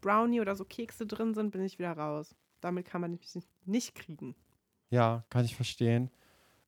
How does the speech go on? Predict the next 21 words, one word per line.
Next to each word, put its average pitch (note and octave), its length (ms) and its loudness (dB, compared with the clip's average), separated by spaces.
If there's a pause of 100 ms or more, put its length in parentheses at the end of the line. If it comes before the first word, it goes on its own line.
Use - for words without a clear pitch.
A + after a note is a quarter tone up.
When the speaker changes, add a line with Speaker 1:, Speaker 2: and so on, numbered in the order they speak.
(100)
Speaker 2:
Ähm, B2 680 6 (1200)
ja, B2+ 200 12
bei C3+ 360 4
Botticheis C#3 580 4
ist C3+ 140 -6
bei C3+ 160 6
mir C3+ 240 6
so B2+ 140 2
eine, C3+ 480 4
so B2+ 160 -4
ein B2 80 0
Schwanken B2+ 800 2
zwischen B2+ 460 0
so A#2 140 4
Mango-Sorbet D3 1200 4 (640)
Speaker 1:
Oh, G3+ 140 2
das F#3+ 140 -6
ist - 100 -20
auch - 280 -6
gut. F3 260 -12
Speaker 2:
oder C#3 840 10